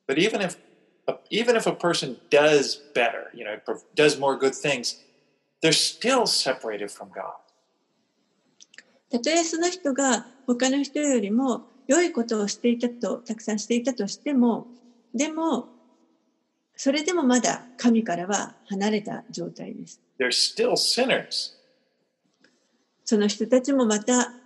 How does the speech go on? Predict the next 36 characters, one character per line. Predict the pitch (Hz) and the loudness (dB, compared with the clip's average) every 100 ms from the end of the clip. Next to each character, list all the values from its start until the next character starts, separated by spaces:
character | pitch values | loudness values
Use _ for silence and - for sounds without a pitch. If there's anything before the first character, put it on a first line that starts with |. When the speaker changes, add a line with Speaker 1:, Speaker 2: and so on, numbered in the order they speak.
| - _ | -20 _
Speaker 2:
ま | 202 208 | 0 0
だ | 185 170 | 0 -2
罪 | - 202 | -2 2
人 | 208 202 202 190 | 2 2 -2 -6
の | 185 180 - | -8 -12 -14
状 | - 180 | -10 -10
態 | 170 165 | -8 -10
で | 165 165 | -10 -14
す。 | - _ _ _ | -18 _ _ _
Speaker 1:
I | 131 | -6
mean, | 143 135 - | -4 -6 -6
if | 147 175 | -4 -2
you | 247 | -2
miss | 202 190 180 - | 2 4 4 2
heaven | 165 170 139 120 | 2 2 2 -2
by | 117 117 - | 0 0 2
eighteen | 156 170 - 160 147 | 0 -2 -6 -6 -2
thousand | 139 131 139 139 131 117 - _ _ _ _ _ | 0 2 2 0 -6 -10 -14 _ _ _ _ _
kilometers | - 139 139 175 160 113 110 113 113 | -2 2 4 4 4 2 2 2 0
or | 113 - | 0 0
by | 117 110 101 | 2 2 -2
eighteen | - 131 - - 123 113 107 | -8 -12 -12 -12 -10 -10 -12
centimeters, | - - 214 151 117 117 120 | -6 -2 0 0 -2 -2 -4
it | 127 143 | 0 0
doesn't | 147 160 | 0 -2
matter. | 160 214 151 - - - _ | -4 -2 -2 -4 -12 -20 _
You | 131 | -4
still | 131 - - 196 202 160 | -2 0 2 4 4 2
miss | 143 156 151 - - | 0 -2 0 -4 -4
heaven. | 214 156 - _ _ _ _ _ _ _ _ _ _ _ _ _ _ _ - _ _ - | -6 -6 -10 _ _ _ _ _ _ _ _ _ _ _ _ _ _ _ -20 _ _ -4
Speaker 2:
も | 294 | 2
し | 294 | 4
あ | 269 | 4
な | 269 | 4
た | 254 233 | 2 4
が | 226 202 - | 4 4 0